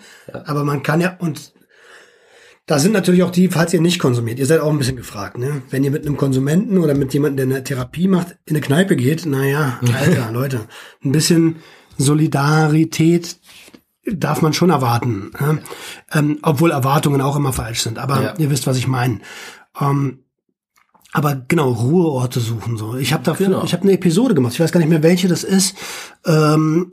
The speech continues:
Speaker 2: mit, äh, mit, äh, Ru-, für mich persönlich,
Speaker 1: Mhm.
Speaker 2: Ruheorte, sowas wie spazieren gehen,
Speaker 1: Genau.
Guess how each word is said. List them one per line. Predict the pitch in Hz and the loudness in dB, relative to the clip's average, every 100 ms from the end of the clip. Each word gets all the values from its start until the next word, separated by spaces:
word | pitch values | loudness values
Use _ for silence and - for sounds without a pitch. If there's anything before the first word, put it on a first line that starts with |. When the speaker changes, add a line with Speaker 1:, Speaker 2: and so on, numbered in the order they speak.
| - | -4
Speaker 2:
mit, | 151 147 143 139 - - - - - | 0 2 2 0 -2 -2 -2 -6 -8
äh, | 139 - - - 110 - - - | -8 -8 -10 -10 -16 -18 -20 -16
mit, | - 151 131 - - - 151 | -8 -6 -6 -8 -8 -6 -4
äh, | 143 147 - 185 - - | -2 -2 -4 -10 -6 -2
Ru-, | 151 180 | -2 -4
für | - 160 | 0 2
mich | 196 190 | 4 4
persönlich, | 143 190 127 143 | 4 4 2 0
Speaker 1:
Mhm. | |
Speaker 2:
Ruheorte, | 156 185 143 127 123 | 2 4 2 0 -2
sowas | 117 117 - | -4 -6 -6
wie | 123 | -8
spazieren | - 123 - 127 123 123 | -6 -4 -2 0 0 0
gehen, | 120 156 185 | 2 2 4
Speaker 1:
Genau. | 160 | 2